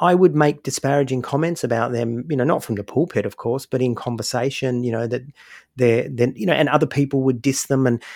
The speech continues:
you know, it happens. And, and I think I've mentioned that for some of those people, I wrote letters and said, "I'm really sorry,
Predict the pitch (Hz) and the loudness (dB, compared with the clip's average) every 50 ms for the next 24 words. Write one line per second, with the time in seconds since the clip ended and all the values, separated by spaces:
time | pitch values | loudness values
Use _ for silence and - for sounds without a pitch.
0 | - - _ _ - 214 208 202 208 - 190 - 135 - - - 269 247 - - | -20 -20 _ _ 2 4 4 4 4 2 0 0 0 0 0 0 0 -2 -2 -4
1 | - - - - - - 156 151 151 147 160 165 165 165 - - 190 180 160 127 | -8 -14 -20 -14 -6 -2 -2 0 0 0 2 2 2 2 2 0 2 4 4 4
2 | 123 123 123 143 151 - - 156 139 127 127 131 - - 139 - - 143 156 180 | 4 4 2 2 2 0 -2 -2 -2 0 -2 -2 -4 -6 -6 -4 0 0 2 4
3 | 180 160 127 117 - - 131 - - 113 117 113 113 113 113 117 - - 123 120 | 4 4 4 2 0 -2 -2 -2 0 0 0 0 0 0 0 -2 -2 -2 -2 0
4 | 123 143 139 120 120 - 113 110 - - 127 117 117 117 117 113 110 113 117 113 | 2 0 0 0 -2 -6 -8 -6 -6 -6 -4 -4 -2 -2 -2 0 0 0 0 0
5 | 110 113 104 - - 110 107 107 120 117 104 98 98 _ | 0 0 -2 -2 -2 -2 -2 -2 -2 -4 -4 -6 -10 _